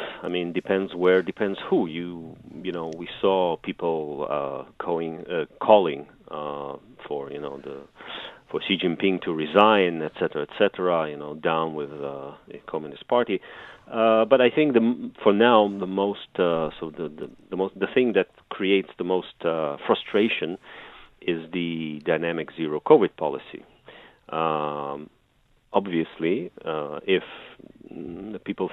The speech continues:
feel that, you know, the, the government is not responsive enough,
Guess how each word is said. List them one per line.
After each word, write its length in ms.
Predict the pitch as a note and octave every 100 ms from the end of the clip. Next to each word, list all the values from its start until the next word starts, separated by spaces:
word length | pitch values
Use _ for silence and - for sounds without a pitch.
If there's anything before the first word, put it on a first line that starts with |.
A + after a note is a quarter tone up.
| -
feel 220 | A2+ F2+
that, 160 | E2 - _ -
you 100 | E2
know, 120 | D#2
the, 540 | D2+ D2+ D2 D2 D2+ - _ -
the 80 | E2
government 500 | E2 E2+ D#2+ D2 -
is 100 | D2+ E2+
not 220 | E2+ D#2 - -
responsive 640 | E2+ - - G2 F#2 F#2
enough, 300 | G2+ C3 D#3